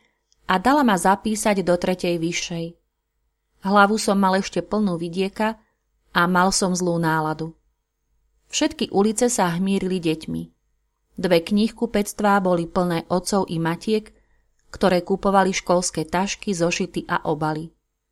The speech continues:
Pred školou bolo toľko ľudí, že školník i mestský strážnik celkom ustali od námahy, aby bránu udržali voľnú. Blízko vchodu som zacítil,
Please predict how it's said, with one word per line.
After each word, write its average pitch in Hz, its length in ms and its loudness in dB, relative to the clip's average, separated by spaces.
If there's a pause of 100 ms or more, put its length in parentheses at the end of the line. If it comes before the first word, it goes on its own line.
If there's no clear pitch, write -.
(500)
Pred 294 320 -2
školou 226 320 4
bolo 190 240 4
toľko 233 400 0
ľudí, 190 460 -2 (580)
že 180 160 0
školník 233 640 2
i 185 80 0
mestský 185 480 -2
strážnik 196 720 0
celkom 240 480 0
ustali 202 380 0
od 175 180 0
námahy, 202 560 0 (600)
aby 175 240 2
bránu 214 480 2
udržali 180 500 0
voľnú. 160 560 -2 (1120)
Blízko 226 560 4
vchodu 196 460 0
som 175 240 -2
zacítil, 190 720 -2